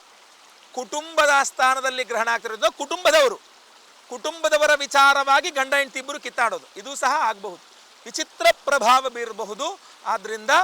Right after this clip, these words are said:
ನಮ್ಮ ಸ್ವಯಂವರ ಪಾರ್ವತಿ ಹೋಮವನ್ನ ಸೂರ್ಯಗ್ರಹಣ ದಿವಸ ಮಾಡಿ ಈ ವಿಶೇಷವಾದ ತೇಜೋಮಣಿಯನ್ನ ಕೊಡ್ತಾ ಇದ್ದೇವೆ. ಗಂಡ ಹೆಂಡತಿ ಮದುವೆ ಆಗಿದ್ರೆ ಇಬ್ರು ಒಂದೊಂದನ್ನ ಹಾಕೊಳ್ಳಿ, ಮದುವೆ ಆಗಿಲ್ಲ ಅಂದ್ರೆ ಮದುವೆ ಶೀಘ್ರವಾಗಿ ಆಗಲಿ ಅಂತ ನೀವೇ ಇದನ್ನ ಧಾರಣೆ ಮಾಡ್ಕೊಳ್ಳಿ. ಕನಿಷ್ಠ ಪಕ್ಷ ಒಂದು ಇಪ್ಪತ್ತೆಂಟು ದಿವಸವೋ ಒಂದು ತಿಂಗಳೋ,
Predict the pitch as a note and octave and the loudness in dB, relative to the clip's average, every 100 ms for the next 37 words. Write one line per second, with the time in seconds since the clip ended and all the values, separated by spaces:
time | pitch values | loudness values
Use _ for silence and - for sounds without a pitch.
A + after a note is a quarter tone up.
0 | F#4 - - G3+ A3+ - - A3 D4+ E4+ | 0 -12 -10 -4 -2 -2 -4 0 0 2
1 | E4 D#4+ D#4+ C#4 C4+ C#4 C#4 C4+ C4+ B3 | 4 4 4 4 4 4 -2 -4 -4 -4
2 | B3+ B3 B3 B3+ A#3+ B3+ C4 F#3+ A3 A#3+ | -4 -6 -6 -8 -8 -4 -4 -4 -6 -6
3 | A3 A3 A#3+ G#3 G#3+ C#4 F4 - - - | -8 -10 -8 -4 -2 -2 -4 -10 -20 -16
4 | G#3 G3 B3 C4+ B3+ B3 A3+ A3+ A#3 G#3+ | -12 -8 -2 0 0 -2 -2 -2 -6 -4
5 | B3 C#4 D#4 D4 C#4+ C4+ B3+ B3 - B3 | 0 2 2 0 -4 -6 -6 -8 -6 -6
6 | A3 A#3 C4 F4 - - D3+ G3 A3+ B3+ | -4 -2 0 0 -4 -20 -10 -8 -4 -4
7 | B3+ B3 B3+ G#3+ A#3 B3 A#3+ A#3 A#3 G#3 | -4 -8 -12 -10 -4 -2 -4 -8 -12 -8
8 | C4 A#3+ A#3 A3+ A3 A3 A3+ A#3+ D4 F4+ | -8 -8 -10 -8 -6 -6 -4 -4 -6 -8
9 | - - G3+ A#3 A3+ A#3 A#3+ A#3+ A#3 A3+ | -20 -20 -12 -4 -2 -2 -4 -4 -4 -2
10 | B3+ B3 G#3+ B3 A3+ A#3 G3 B3 A#3+ G#3 | -4 -4 -4 -4 -4 -8 -10 -4 -4 -2
11 | G#3 A#3+ A#3+ B3 C4+ A3 A#3 C#4+ B3 A3+ | -2 -4 -6 -6 -8 -8 -6 -4 -4 -4
12 | A3 A#3+ A3+ G#3 A#3 C4 D#4+ - - - | -6 -6 -10 -10 -6 -6 -8 -14 -20 -20
13 | _ A3 A#3+ - - C4+ A#3+ - C4+ B3 | _ -10 -8 -6 -6 -6 -8 -6 -6 -6
14 | A3+ A3 - C#4 C4+ C4 B3+ A#3+ A#3+ A#3+ | -8 -14 -8 -8 -4 -8 -8 -12 -12 -10
15 | A#3+ B3+ A3 A3 A3+ A3+ A#3+ B3 B3 | -8 -6 -8 -10 -12 -12 -4 -2 -2